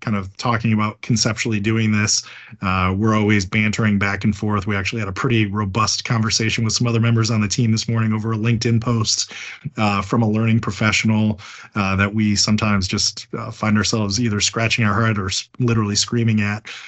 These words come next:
um, going, "Why in the world is this still the case?" Um, uh, so our opinions are, are fairly strong, uh, our experiences too. So hopefully that, uh, balances each other out,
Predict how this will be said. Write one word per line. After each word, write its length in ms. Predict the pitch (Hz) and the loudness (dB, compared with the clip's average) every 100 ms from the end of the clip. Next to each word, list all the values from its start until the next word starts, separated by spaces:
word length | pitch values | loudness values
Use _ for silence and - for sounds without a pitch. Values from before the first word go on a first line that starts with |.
| - - | -20 -4
um, 500 | 104 107 104 107 104 | 0 2 2 2 -2
going, 480 | - 113 107 101 104 | -2 0 2 0 -2
"Why 440 | - 98 95 98 139 | -8 -10 -8 -4 2
in 160 | 143 | 2
the 100 | 131 | 2
world 300 | 113 123 123 | 2 2 2
is 160 | 107 95 | 2 2
this 160 | 107 - | 2 2
still 580 | - - - 117 104 | 2 0 0 0 2
the 120 | 95 92 | 0 -2
case?" 600 | - 98 92 - - - 104 | -2 -2 -2 0 0 -2 -2
Um, 540 | 101 98 95 95 104 - - - _ _ - | 0 2 2 2 0 -4 -18 -20 _ _ -8
uh, 600 | 101 98 95 95 101 139 | -4 -2 -2 -2 -4 -4
so 360 | 117 143 117 110 - - | -2 0 0 0 -6 -4
our 80 | 123 | -2
opinions 400 | - 160 147 139 | 0 2 2 2
are, 240 | 123 117 117 - | -2 -4 -8 -8
are 200 | 117 117 | -10 -10
fairly 380 | - 156 151 139 | -4 0 2 0
strong, 580 | - 151 139 139 139 143 - - - | -2 0 2 2 0 -6 -12 -20 -8
uh, 260 | 113 113 110 | -2 0 2
our 120 | 117 | 0
experiences 680 | 110 - 131 135 123 131 107 | 0 2 2 2 2 0 -2
too. 320 | - 143 196 | 0 2 2
So 160 | - 131 | 2 0
hopefully 360 | 120 110 123 120 | 0 0 2 2
that, 300 | 117 117 - | 2 0 -2
uh, 140 | 110 | -2
balances 500 | 98 120 117 127 107 | 0 0 0 0 0
each 140 | 107 | 0
other 240 | 120 107 101 | 0 0 0
out, 300 | 104 139 | -2 -2